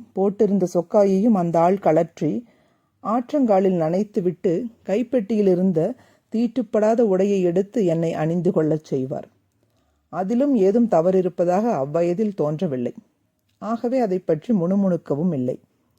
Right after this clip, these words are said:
உயர்நிலைப் பள்ளியில் எங்களுக்கு தண்ணீர் கொடுத்த ஓர் ஐயங்காரை ஏற்பாடு செய்திருந்தார்கள்.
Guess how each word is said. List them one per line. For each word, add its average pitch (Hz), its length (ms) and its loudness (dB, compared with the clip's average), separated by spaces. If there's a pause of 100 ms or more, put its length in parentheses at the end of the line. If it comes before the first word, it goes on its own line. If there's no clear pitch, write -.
(580)
உயர்நிலைப் 277 640 -2
பள்ளியில் 208 360 2
எங்களுக்கு 185 460 0
தண்ணீர் 214 380 0
கொடுத்த 175 360 -2
ஓர் 165 140 2
ஐயங்காரை 180 600 0
ஏற்பாடு 160 420 -2
செய்திருந்தார்கள். 139 800 -4